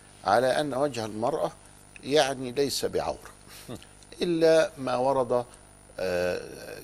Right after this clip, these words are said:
كرواية في مذهب الإمام أحمد بن حنبل. فكيف واحد شيخ هي-، هيسيب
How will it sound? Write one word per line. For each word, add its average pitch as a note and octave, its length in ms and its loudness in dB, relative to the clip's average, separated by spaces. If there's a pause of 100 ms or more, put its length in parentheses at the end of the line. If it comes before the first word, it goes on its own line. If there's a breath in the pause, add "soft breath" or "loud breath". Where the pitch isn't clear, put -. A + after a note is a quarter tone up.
كرواية D#3 680 4 (200)
في A#2 260 -6
مذهب A2+ 380 2
الإمام G2 420 -2
أحمد F2+ 460 -6
بن F2+ 80 -8
حنبل. - 280 -8
فكيف - 480 -2
واحد F3+ 340 0
شيخ - 340 -4 (400 loud breath)
هي-، D3+ 440 0
هيسيب C#3 540 -4